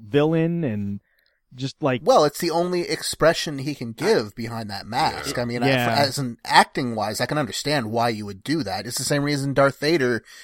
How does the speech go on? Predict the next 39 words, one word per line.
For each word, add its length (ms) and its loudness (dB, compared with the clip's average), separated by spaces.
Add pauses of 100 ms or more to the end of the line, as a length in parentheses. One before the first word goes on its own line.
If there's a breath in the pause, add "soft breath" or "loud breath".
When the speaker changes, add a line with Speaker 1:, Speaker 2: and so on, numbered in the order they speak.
(160 loud breath)
Speaker 2:
you 100 0
know, 80 0
chokes 360 0
people 260 -6
with 120 -10
his 140 -12
fingers 760 2
and, 180 -6
you 60 -4
know, 80 -2
Speaker 1:
Yeah, 240 0
Speaker 2:
it's 360 -10
Speaker 1:
but 100 -4
it 60 -6
was, 160 -6
like, 200 -8
so, 640 -2 (240)
like, 280 -6 (800)
I 80 0
could 140 -4
see 180 -4
if 80 2
they 120 2
did 240 -2
that 160 2
every 180 -4
so 180 -2
often, 360 0
but 180 0
every 340 0
time 220 0
they, 60 2
it 200 -4
was 160 2
so 240 4
distracting, 600 -2
like, 100 -4
his 120 -6
fingers, 360 -2